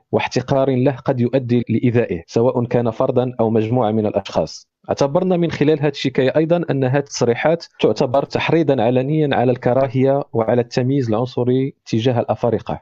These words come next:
هذه أفعال يعاقب عليها القانون الفرنسي بعقوبات تصل للسجن بالطبع مدة ستة أشهر وغرامات تصل إلى خمسة وأربعين ألف يورو. المفاجأة كانت في الحقيقة تلقينا اتصالات من محامين من مختلف الدول الإفريقية، يعني اليوم عندنا مجموعة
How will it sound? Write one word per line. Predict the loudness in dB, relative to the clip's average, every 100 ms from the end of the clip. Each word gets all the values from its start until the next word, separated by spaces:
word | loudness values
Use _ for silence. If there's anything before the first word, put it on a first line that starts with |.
| _ -2
هذه | 0 0
أفعال | 0 0 2
يعاقب | 2 0 0 0
عليها | 2 2 0
القانون | -2 -2 -2
الفرنسي | -2 -2 -2 -2 0
بعقوبات | 0 0 0 0 0
تصل | -4 -4
للسجن | -2 -4 -4 -4 -2 -4
بالطبع | -2 -2 0
مدة | -2 -2 -4 -4
ستة | -6 -4 -6 -4
أشهر | -4 -2 0
وغرامات | 0 0 0 0 -2 -4
تصل | -4 -2
إلى | 0 0
خمسة | 0 -2 -2
وأربعين | -2 0 -2 -2 -2 -2
ألف | -2 -2 -6 0
يورو. | 0 0 -2 _ _ _ -2
المفاجأة | 0 2 0 0
كانت | 0 0 0
في | -2
الحقيقة | -4 -2 -2 0 0 0 -2 -2
تلقينا | -2 -2 -2 -2
اتصالات | -2 -2 0 2 2 2
من | 0
محامين | 0 0 0 0 0
من | 0 0
مختلف | -2 0 0 0
الدول | 0 0
الإفريقية، | 2 0 0 2 2 0 -2
يعني | -4 -2 0
اليوم | 0 2
عندنا | 2 2 2
مجموعة | 0 2 2 2 0